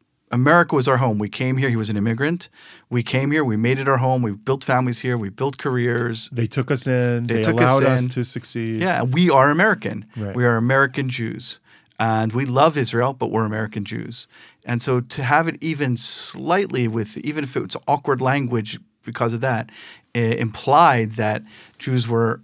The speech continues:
Speaker 1: were not, um, American, but had some other kind of allegiance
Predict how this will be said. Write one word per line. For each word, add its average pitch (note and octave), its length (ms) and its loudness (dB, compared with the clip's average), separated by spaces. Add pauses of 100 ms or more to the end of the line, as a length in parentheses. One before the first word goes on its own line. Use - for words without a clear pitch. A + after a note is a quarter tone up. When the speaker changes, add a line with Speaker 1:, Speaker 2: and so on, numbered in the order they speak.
Speaker 1:
were A2+ 160 2
not, A#2 640 2 (540)
um, G#2 640 -6
American, A#2 640 2
but G#2+ 240 -4
had A#2 220 2
some B2 260 0
other B2 220 2
kind B2 220 2
of A2 60 -6
allegiance B2+ 760 -2